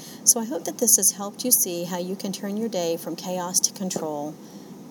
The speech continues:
and from rowdy to routine. And, um, I hope that you'll join us some more. Send in some more questions. I'll see if I can help you in other ways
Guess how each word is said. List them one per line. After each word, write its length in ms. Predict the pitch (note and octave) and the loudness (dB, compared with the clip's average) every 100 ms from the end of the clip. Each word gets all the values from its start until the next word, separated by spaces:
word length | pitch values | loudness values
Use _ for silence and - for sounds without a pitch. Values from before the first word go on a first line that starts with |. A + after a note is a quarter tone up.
| - | -8
and 420 | F3+ D#3 C#3+ - | -4 -4 -4 -6
from 240 | - D#3 | -4 -4
rowdy 500 | E3+ F#3 A#3 B3 B3 | 0 4 4 4 2
to 180 | A#3+ - | 0 -2
routine. 680 | F#3+ G3+ - F3+ D#3+ D#3 D#3+ - - - - - - - | -2 2 2 2 0 -2 -4 -8 -14 -16 -16 -16 -10 -2
And, 500 | F3+ D#3+ D#3 E3+ F3 A3+ - - - - - | 0 2 0 -2 -4 -8 -12 -16 -16 -16 -10
um, 420 | F#3 E3+ - F3+ F3 - - - - - - | -6 -6 -6 -8 -12 -16 -18 -16 -14 -14 -12
I 40 | E3+ | -6
hope 180 | F3 - | -4 -4
that 120 | - | -2
you'll 120 | G3 | 0
join 240 | G3 F#3+ | 0 0
us 140 | F#3+ F#3+ | 2 2
some 100 | G3 | 2
more. 220 | G#3 C#4+ | 2 4
Send 300 | C#4+ B3 A3+ | 4 4 2
in 140 | G3+ | 2
some 140 | F#3 F#3+ | 2 2
more 140 | E3 | -2
questions. 580 | - A3 A#3 - C#4+ C4 | -2 2 2 2 2 0
I'll 80 | F#3 | 2
see 160 | - | 0
if 120 | G3+ G3 | 0 -2
I 100 | F#3 | -2
can 140 | F#3+ | -2
help 280 | F3+ G3 G#3 | -2 -2 -2
you 160 | G3+ | -2
in 100 | F#3+ | -2
other 220 | E3+ F#3 G#3+ | -2 -2 -2
ways 800 | A3+ A3+ A#3 A#3+ - - - | -2 0 2 2 2 -4 -12